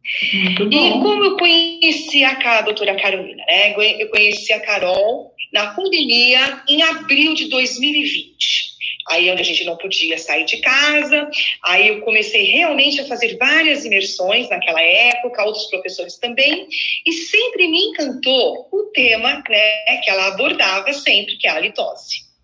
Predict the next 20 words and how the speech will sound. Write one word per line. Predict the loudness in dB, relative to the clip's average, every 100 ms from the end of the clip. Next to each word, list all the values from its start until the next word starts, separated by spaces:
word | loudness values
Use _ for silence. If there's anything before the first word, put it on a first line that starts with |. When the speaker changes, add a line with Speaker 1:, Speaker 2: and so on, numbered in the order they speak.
| -4
Speaker 2:
né? | -2 -2 -4 -16 -14 -10 -6 -4 -6 -8 -2
Ah, | 2 4 4 4 2 2
eu | 2 2 0
já | -2
fazia, | -4 -8 -8 -6 0 2 2 2 0
eu | 0
já | 0 -2
fazia, | -6 -2 0 2 0
porque | 0
nem | 0
vocês | -2
estão | -4 -6
falando | -2 -2 -2 -4
de | -8
consulta, | -6 -8 -8 -12 -12 -8
a | -4
minha | 0 0 0
consulta | -6 -4 -4
sempre | -4 0 0 0 -4
foi | -4 -4